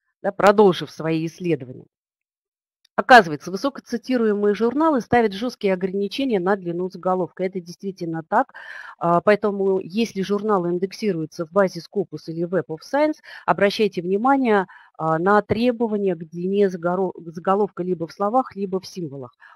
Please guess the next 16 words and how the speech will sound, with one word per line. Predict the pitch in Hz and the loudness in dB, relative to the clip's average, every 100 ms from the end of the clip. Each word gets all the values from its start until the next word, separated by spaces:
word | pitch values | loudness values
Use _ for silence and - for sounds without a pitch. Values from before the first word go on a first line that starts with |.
| - | -4
Очень | 220 - 214 | -2 -2 -2
часто | 269 - | -2 0
они | 185 185 | 0 0
это | 202 196 | -2 -2
приводят. | - 190 185 147 - - _ _ _ _ _ - - - - | -8 -8 -6 -10 -12 -20 _ _ _ _ _ -20 -20 -16 -2
А, | 170 165 | 0 0
длинные | 180 247 311 285 262 | 0 4 4 4 2
заголовки | 226 226 240 240 - 175 | 2 6 6 6 -2 -6
чаще | - 240 240 | 2 2 2
всего | - 214 202 | -6 -4 -4
встречаются | - 196 190 214 170 - | -4 -10 -6 -2 -2 -4
в | 185 | -12
исследованиях, | 190 214 196 156 151 151 | -10 -4 -4 -4 -8 -6
которые | 185 185 190 156 151 | -4 -4 -4 -6 -4
дополняют | 165 196 214 214 185 151 175 | -2 2 4 4 2 0 -6
уже | 170 | -8